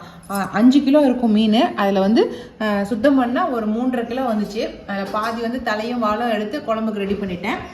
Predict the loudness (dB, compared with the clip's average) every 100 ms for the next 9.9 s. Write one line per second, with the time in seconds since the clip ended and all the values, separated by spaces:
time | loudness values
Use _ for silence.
0 | -18 -8 -4 -2 0 2 2 2 2 4
1 | 4 2 2 0 -4 -10 0 2 4 2
2 | 2 0 0 0 0 0 0 -2 -2 -2
3 | 0 0 0 -2 -2 -6 -4 -4 -4 -4
4 | -4 -4 -4 -4 -4 -2 -2 -4 -6 -4
5 | -6 -4 -6 -4 -6 -8 -12 -18 -20 -20
6 | -6 -4 -2 -2 -2 -4 -4 -4 -4 -4
7 | -4 -6 -12 -20 -10 0 0 2 0 -2
8 | -2 -2 -2 -4 -6 -6 -4 -4 -4 -4
9 | -4 -4 -4 -2 -2 -4 -6 -8